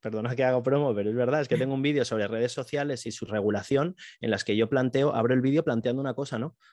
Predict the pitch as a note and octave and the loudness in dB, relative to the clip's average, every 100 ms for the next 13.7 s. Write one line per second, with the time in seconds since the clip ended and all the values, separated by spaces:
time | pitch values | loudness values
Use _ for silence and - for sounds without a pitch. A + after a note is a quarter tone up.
0 | _ _ _ - A2 B2 C3+ F3+ F3+ F3+ | _ _ _ -4 0 2 2 2 4 4
1 | E3+ D3+ C#3 D#3 E3+ D3+ D3 C#3 D3+ E3 | 4 2 2 0 0 0 2 2 4 2
2 | D#3 D3 - - _ _ - C3+ B2 C3+ | 2 -2 -8 -16 _ _ -6 -4 0 2
3 | C3 C#3+ D3+ D3+ C#3 C3+ C#3+ C#3+ C3 A2 | 4 4 4 4 2 2 0 0 -2 -2
4 | - C#3+ - D3+ C#3+ - A#2 B2 C#3+ C#3 | 0 0 2 0 0 0 -2 0 -2 -2
5 | C3+ B2+ A2+ - B2+ C3 C3+ A#2 C3 C#3+ | -2 -4 -4 -4 -4 -2 0 0 0 0
6 | C#3+ C3+ A2+ C3 C3 - B2+ C3+ C#3+ C3+ | -2 -2 0 0 -4 -4 -2 0 0 0
7 | C#3 C3 A#2+ C3 C#3 - A2 C3 D3 - | 0 0 -2 -4 -6 -2 0 2 0 -2
8 | - G#2 A#2 C3 C#3+ C3+ C#3+ C#3+ D#3 D3+ | -4 -4 0 2 2 2 0 0 2 2
9 | G2+ - A2 A2+ A2+ A#2+ B2+ C3 B2+ C3 | 0 -4 -6 -2 0 0 2 0 2 4
10 | B2+ C3+ C3+ - B2+ C3+ C3+ C3 C3+ B2+ | 4 4 4 2 0 0 -2 -2 -2 0
11 | C#3 C3 B2+ B2+ A#2+ C3 B2+ - B2+ B2 | 0 -2 -4 -4 -2 0 0 0 -2 -2
12 | B2 A#2+ - C#3+ - D2+ _ - - - | -2 -2 -2 -4 -4 -14 _ -20 -20 -20
13 | - _ G2+ G2 G#2 A#2 | -20 _ -4 -2 -2 -2